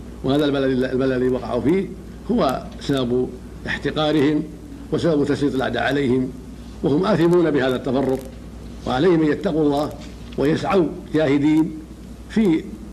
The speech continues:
إزالة هذا التفرق وفي التعاون، ومن سعى في ذلك واجتهد فله أجران إذا أصاب، ومن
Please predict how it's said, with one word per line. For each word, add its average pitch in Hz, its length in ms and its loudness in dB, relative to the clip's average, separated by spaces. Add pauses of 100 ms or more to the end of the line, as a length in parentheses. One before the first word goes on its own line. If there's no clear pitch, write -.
(160)
إزالة 151 260 4
هذا 127 160 0
التفرق 123 500 -2
وفي 131 100 2
التعاون، 131 500 -2 (680)
ومن 165 200 4
سعى 160 260 2
في 127 200 4
ذلك 127 280 2
واجتهد 139 500 0 (460)
فله 190 280 4
أجران 143 320 0 (400)
إذا 139 180 0
أصاب، 135 300 -2 (1000)
ومن 185 320 4